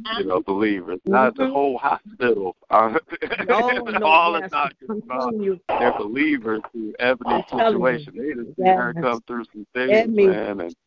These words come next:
Speaker 2: Yes.
Speaker 1: and look at
Speaker 2: She
Speaker 1: how things
Speaker 2: changed it.
Speaker 1: changed. It's like things, she
Speaker 2: Yes.
Speaker 1: changed that whole hospital's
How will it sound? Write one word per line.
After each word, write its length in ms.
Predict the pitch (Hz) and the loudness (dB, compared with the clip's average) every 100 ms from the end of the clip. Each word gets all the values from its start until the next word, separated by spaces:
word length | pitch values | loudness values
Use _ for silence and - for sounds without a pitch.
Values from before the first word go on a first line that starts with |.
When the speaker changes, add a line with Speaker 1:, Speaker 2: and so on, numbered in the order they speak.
| - - | -20 -16
Speaker 2:
Yes. 180 | 156 180 | -10 -4
Speaker 1:
and 120 | 98 | 0
look 200 | 127 151 | 0 2
at 100 | 135 | 2
Speaker 2:
She 40 | 127 | 2
Speaker 1:
how 120 | 220 | 2
things 80 | 214 | 2
Speaker 2:
changed 420 | 127 190 185 190 | 0 2 0 -2
it. 20 | 127 | -2
Speaker 1:
changed. 420 | 113 98 95 - 120 | -2 -2 -8 -14 -12
It's 140 | 123 | -10
like 260 | 127 110 104 - | 0 0 0 -2
things, 300 | 139 135 110 _ | -2 -2 -6 _
she 80 | - 180 | -2 0
Speaker 2:
Yes. 240 | 185 185 | 2 2
Speaker 1:
changed 360 | 147 147 147 - | 2 2 0 -4
that 140 | 131 120 | -6 -6
whole 480 | 135 151 151 147 135 | -4 -4 -4 -6 -4
hospital's 560 | 143 143 - 151 139 135 | -2 -2 -2 -4 -4 -6